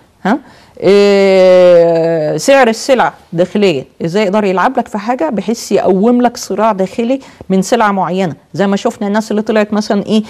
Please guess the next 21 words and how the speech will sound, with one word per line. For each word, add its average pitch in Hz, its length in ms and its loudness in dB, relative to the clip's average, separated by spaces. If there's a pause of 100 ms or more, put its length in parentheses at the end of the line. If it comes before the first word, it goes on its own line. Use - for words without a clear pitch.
(220)
آه، 196 220 2
قطعت 208 460 0
خط 208 340 -6
طريق 202 360 -2
أو 202 160 2
قطعت، 220 400 -2
آه، 202 220 0
طريق 214 340 -4
عام 226 260 0
عشان 185 220 -4
ما 220 80 -2
كانش 214 180 -4
فيه 214 160 -4
أنابيب 196 300 0
بوتاجاز. 196 500 -2 (360)
ها؟ 202 140 0 (440)
يو-، 196 220 4
آه، 180 440 4
ففي - 760 -4
معلومات 254 500 0
بسيطة 220 560 -2